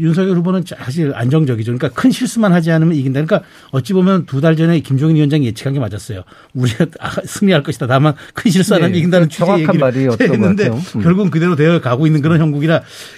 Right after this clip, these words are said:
Speaker 1: 이, 저, 이 김종인 위원장이 역시 이게 통찰력이 있는 사람인가 이런,
Speaker 2: 음.
Speaker 1: <laughs> 이런 얘기도 밖에서 하는데 그럼에도 불구하고 아까 왜 제가 왜 크리스탈 지지율이라고 그랬잖아요. 잘 나올 때는 많게는 사십이 넘고 또 못 나올 때는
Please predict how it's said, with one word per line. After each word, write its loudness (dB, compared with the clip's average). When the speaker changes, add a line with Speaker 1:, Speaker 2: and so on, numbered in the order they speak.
Speaker 1:
이, 0
저, 2
이 0
김종인 2
위원장이 2
역시 0
이게 0
통찰력이 0
있는 4
사람인가 2
이런, 0
Speaker 2:
음. 0
Speaker 1:
<laughs> -10
이런 2
얘기도 0
밖에서 -6
하는데 -6
그럼에도 2
불구하고 0
아까 -4
왜 0
제가 0
왜 0
크리스탈 -4
지지율이라고 -4
그랬잖아요. -6
잘 0
나올 2
때는 0
많게는 0
사십이 -2
넘고 -2
또 -2
못 0
나올 2
때는 0